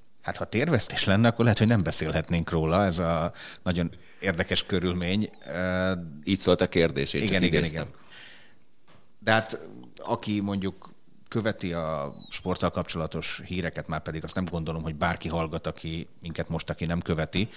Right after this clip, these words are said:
Speaker 1: az, ö, az, az tudja, hogy, ö, mi minden bejelenteni valónk volt a múlt héten, ami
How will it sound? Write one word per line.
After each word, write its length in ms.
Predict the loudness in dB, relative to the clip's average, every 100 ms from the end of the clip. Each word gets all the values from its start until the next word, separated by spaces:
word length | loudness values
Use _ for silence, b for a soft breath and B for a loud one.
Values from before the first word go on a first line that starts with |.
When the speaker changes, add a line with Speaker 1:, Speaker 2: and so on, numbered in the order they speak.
| B B B -8
Speaker 1:
az, 360 | -4 -4 -4
ö, 380 | -4 -2 -2 -4 -6
az, 260 | -8 -8 -8
az 140 | -6 -6
tudja, 340 | -6 -6 -6
hogy, 320 | -4 -6 -6 -6
ö, 360 | -4 -4 -4 -6 -10 -18 -20 -20 -20 -20 -12
mi 80 | -6
minden 480 | -4 -2 -4 -4 -2
bejelenteni 500 | 0 2 0 -2 -4
valónk 400 | -2 -2 -2 -4
volt 480 | -4 -4 -4 -8 -14 -14 -18
a 200 | -10 -4
múlt 240 | -4 -2
héten, 480 | -4 -2 0 0 0 B B B B B
ami 520 | -4 0 2 0 -4